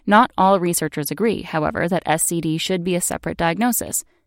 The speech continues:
They argue that there's not enough evidence that S C D is a valid and reliably distinct condition separate from autism. Where is research on social communication headed?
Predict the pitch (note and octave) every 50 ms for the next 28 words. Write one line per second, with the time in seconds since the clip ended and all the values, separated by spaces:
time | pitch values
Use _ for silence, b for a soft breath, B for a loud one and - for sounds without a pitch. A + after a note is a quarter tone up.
0 | _ _ - G#3+ - A3 A#3 B3 A3+ A#3+ A#3+ A#3 G#3+ G3 - - F#3+ F#3 E3+ -
1 | F#3+ F3+ F3+ F3+ E3+ E3 D#3 - _ - G3 F3 E3 D#3 - - - - - -
2 | - - E3 D#3+ - - E3 D#3+ D#3 D#3 - E3 D#3 E3 D#3 D#3+ E3 D#3+ E3 D#3+
3 | D#3+ D#3+ - - E3 D#3 D#3+ D#3+ E3 E3 E3 D#3+ D#3+ - D3+ D3 C#3+ D#3 D3+ -
4 | - F#3 F3+ E3+ - - - E3 D#3+ D#3+ F3+ - - D3 - - - - F3 E3+
5 | - D#3 D3 - - - E3 D#3 D3 D3 - D3+ D#3+ D#3+ - - - - - -
6 | F#3+ F#3+ - _ _ _ _ _ _ F#3+ F3+ F3+ F3 F3+ F3+ F3+ D#3+ D#3+ E3 E3
7 | - - F#3+ G#3+ - F#3+ D#3 D3+ D3+ - D#3+ D#3 - D#3+ D#3 - E3 D#3+ D#3 D#3
8 | - D#3 D3+ D3 - E3 E3 E3+ - E3 E3 F3 A3 C#4 -